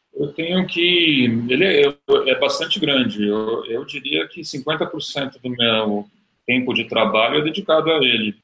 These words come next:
mas eu tenho outras coisas, né? Eu sou colaborador, editor contribuinte da revista Poder, da Joyce Pascovitch.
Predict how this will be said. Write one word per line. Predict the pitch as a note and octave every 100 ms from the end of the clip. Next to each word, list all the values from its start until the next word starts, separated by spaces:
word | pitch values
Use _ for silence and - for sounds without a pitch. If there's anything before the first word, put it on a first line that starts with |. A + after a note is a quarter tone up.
| _
mas | - G#2 G#2+
eu | A#2
tenho | C3 C#3
outras | D#3+ D3+
coisas, | - D3 A#2 G2+ G2
né? | G#2+ B2 B2
Eu | A2 G#2+
sou | - A#2 A#2 A2+
colaborador, | B2 A2+ A2 A2+ A2 A#2 A#2 G#2+ G#2+ _ _ -
editor | G#2 G#2+ - C3+ C3
contribuinte | A#2+ B2+ A#2 A#2+ C#3 -
da | B2+
revista | A#2+ A#2 B2 B2
Poder, | C3+ A#2 A#2+ B2 G#2 - _ G#2+
da | G#2 G#2
Joyce | G2 G2+ -
Pascovitch. | G#2+ - A#2 G#2 A2+ A2 -